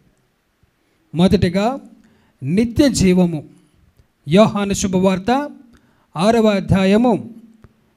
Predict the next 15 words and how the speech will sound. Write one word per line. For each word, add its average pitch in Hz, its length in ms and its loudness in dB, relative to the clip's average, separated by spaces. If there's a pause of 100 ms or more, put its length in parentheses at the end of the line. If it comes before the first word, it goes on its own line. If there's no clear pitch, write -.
యాభై 196 340 2
నాలుగవ 190 400 0
వచనము, 170 520 -4 (1040)
"నా 208 180 -2
శరీరమును 254 680 0
భుజించి 247 720 0 (520)
నా 202 200 -2
రక్తమును 247 600 2
పానము 240 360 2 (140)
చేయువాడు 208 680 0 (640)
నిత్య 233 380 0
జీవమును 196 520 0
పొందును." 180 680 2 (1500)
రెండవదిగా, 185 880 0 (500)
పునరుత్థానము. 185 840 2